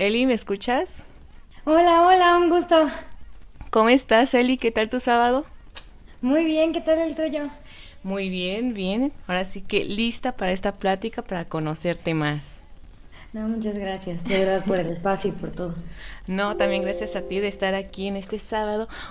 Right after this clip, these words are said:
Speaker 1: Oye, Eli, ¿tú eres de la Ciudad de México?
Speaker 2: Sí, sí, sí, sí.
Speaker 1: Ok, pues vamos a darle. Y pues lo que estaba comentando era un poquito de tu carrera, de que ya llevas, pues, ya un largo rato en esta área musical,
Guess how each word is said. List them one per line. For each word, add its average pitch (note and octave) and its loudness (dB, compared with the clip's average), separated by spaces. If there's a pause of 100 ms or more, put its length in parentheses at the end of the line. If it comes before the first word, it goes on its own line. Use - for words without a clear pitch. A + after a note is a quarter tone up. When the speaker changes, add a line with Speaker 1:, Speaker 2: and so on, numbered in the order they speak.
Speaker 1:
Oye, A#3+ 6
Eli, B3+ 2
¿tú A#3+ 2
eres A3+ 4
de A#3 -2
la A3+ -2
Ciudad G3 0
de G#3 0
México? C4 -2 (760)
Speaker 2:
Sí, F4+ 4 (240)
sí, D4+ 4
sí, C#4+ 6
sí. B3+ 2 (340)
Speaker 1:
Ok, F#3+ -8 (760)
pues F3+ -2 (560)
vamos E3+ -4
a D#3+ -8
darle. C#4+ 0
Y B3 2
pues A3 6
lo G#3+ 8
que A3 -2
estaba B3 6
comentando C4 4
era B3 4
un B3 4
poquito A#3 0
de A#3+ 4
tu G#3 -6
carrera, G#3 -4
de A3+ -2
que F#3+ -10
ya G3 2
llevas, G3+ 0 (360)
pues, F#3 0
ya G3+ 4
un A3+ 0
largo G#3+ 4
rato G3 2
en F3 4
esta F3+ 0
área F#3 0
musical, F3 -6